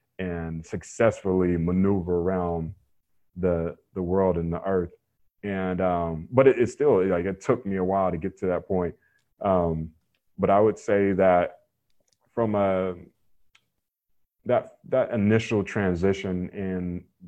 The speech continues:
using Braille, using different pieces of technology and screen readers for my computer and,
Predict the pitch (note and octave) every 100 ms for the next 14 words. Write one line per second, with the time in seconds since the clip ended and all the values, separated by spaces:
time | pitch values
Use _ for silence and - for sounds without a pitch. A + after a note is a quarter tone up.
0 | E2 G#2+ G#2 G2 F#2 E2 F#2 F#2 F2+ F2
1 | F2 - _ _ _ F2+ G#2+ G#2 G2+ F#2+
2 | F#2+ G#2 F2 G#2 F#2 F2+ E2 G2 F2+ F#2
3 | F#2 F2+ E2+ F#2 F#2 F2+ E2 - G2 F#2
4 | F#2 F#2 F2 - F#2 E2 F2+ E2 A#2 G2
5 | F#2+ F#2 F#2 F2 E2 D#2